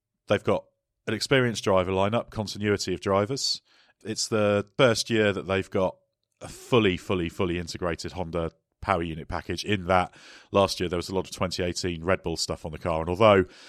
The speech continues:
they were quite surprised that the Honda, uh, package fitted in quite well with the Red Bull gearbox from the off, and they didn't have to do too much hacking around to make it work,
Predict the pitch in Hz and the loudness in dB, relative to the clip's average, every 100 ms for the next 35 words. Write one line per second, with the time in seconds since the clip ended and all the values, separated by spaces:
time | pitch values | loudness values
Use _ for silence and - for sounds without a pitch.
0 | - _ _ 98 85 - 110 82 - - | -20 _ _ -2 -2 0 0 0 -4 2
1 | 101 82 - - - 95 85 90 85 - | 4 4 -4 -12 -6 -6 -2 -2 -2 -4
2 | _ _ _ _ _ _ 85 90 95 - | _ _ _ _ _ _ -10 -8 -6 -6
3 | 92 - 104 92 87 107 90 98 92 82 | -4 -2 -2 -4 -4 0 2 4 2 0
4 | 80 82 87 82 85 82 73 - - 90 | -4 -4 -4 -4 -4 -2 -8 -6 -2 0
5 | 82 95 80 - - 90 87 85 82 85 | 2 2 2 -4 -12 -10 -8 -8 -10 -8
6 | 87 - - 131 123 107 85 76 - 90 | -8 -6 -4 2 2 2 0 -8 -10 -10
7 | 87 92 85 80 80 - 82 80 92 95 | -10 -10 -8 -8 -8 -10 -10 -8 -6 -2
8 | 82 78 | -2 -4